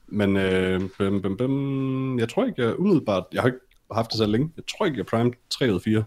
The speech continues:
Øh, I mean, The Boys er awesome. Jeg synes faktisk, det ser ud til at være et overordnet,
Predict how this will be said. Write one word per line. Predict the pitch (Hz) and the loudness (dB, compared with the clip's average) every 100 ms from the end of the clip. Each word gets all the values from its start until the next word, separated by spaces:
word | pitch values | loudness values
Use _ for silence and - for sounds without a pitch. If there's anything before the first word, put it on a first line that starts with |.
| - 107 | -4 0
Øh, | 104 101 98 95 95 92 92 - - | 2 4 2 -2 -2 -2 -2 -4 -2
I | |
mean, | 104 101 | 0 2
The | 104 | 2
Boys | 113 135 139 | 4 4 2
er | - | 0
awesome. | 135 135 104 104 | 0 2 0 0
Jeg | 101 - - | -2 -6 -10
synes | - 123 | -2 0
faktisk, | 101 - | 0 0
det | 90 | 0
ser | |
ud | 120 | 2
til | 110 | 2
at | 92 | 0
være | 90 | 0
et | 82 | -2
overordnet, | 87 104 160 120 92 85 | -2 0 0 0 -2 -2